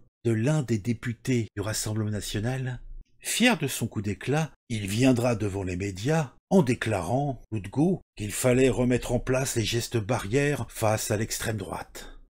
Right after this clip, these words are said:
Après, on ne va plus trop l'entendre, content de prendre ses indemnités grâce, on se demande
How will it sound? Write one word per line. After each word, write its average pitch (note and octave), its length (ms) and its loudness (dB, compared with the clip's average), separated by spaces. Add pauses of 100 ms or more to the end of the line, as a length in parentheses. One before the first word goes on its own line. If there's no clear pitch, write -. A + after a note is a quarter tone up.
Après, C4+ 440 4 (800)
on A3 180 8
ne F#3 140 8
va F3 160 4
plus C4 380 2
trop - 180 0
l'entendre, G#2 760 0 (200)
content C#3+ 480 2
de A2 160 0
prendre A#2 480 0
ses G2+ 300 -4
indemnités A2 800 0
grâce, - 580 -2 (220)
on G2+ 120 -4
se F2 100 -6
demande A#2 680 2